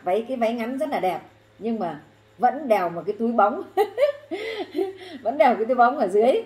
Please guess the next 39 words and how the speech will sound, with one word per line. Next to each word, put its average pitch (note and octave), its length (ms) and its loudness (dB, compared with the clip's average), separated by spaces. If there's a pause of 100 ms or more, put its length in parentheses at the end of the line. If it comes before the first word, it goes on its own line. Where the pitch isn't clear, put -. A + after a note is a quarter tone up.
(360)
trông A3+ 220 2
rất C#4+ 140 -4
là A#3+ 100 -2
buồn F#3 220 -4
cười. F#3+ 300 0 (960)
Đấy A#3 240 0
là, F#3 200 -4 (120)
đấy A#3 260 0
là C#4 200 0
nó G3 60 -6
thể E3 240 -8
hiện G#3 240 0
cái B3+ 100 -4
khác G4 260 -2
người, G3 260 2 (420)
mà G#3+ 120 0
đấy C4 240 6
là D#4 200 0
thể D#3+ 180 -6
hiện G3+ 200 4 (560)
là F#3 200 -6
cái A#3+ 100 -4
người, F#3+ 360 0 (140)
người E3 100 -8
ta A3+ 100 2
khác F4 240 -6
người F3+ 260 0
và D#3+ 100 -8
người D#3+ 120 -6
ta G#3 120 -2
có A3 100 -4
bệnh F3 180 0
hay F#3 100 -6
không G#3 200 -2
đấy. G#3 120 -4 (1000)
Thì A3+ 300 4
dẫn B3 200 2
đến F4 120 4
đấy, D4 320 6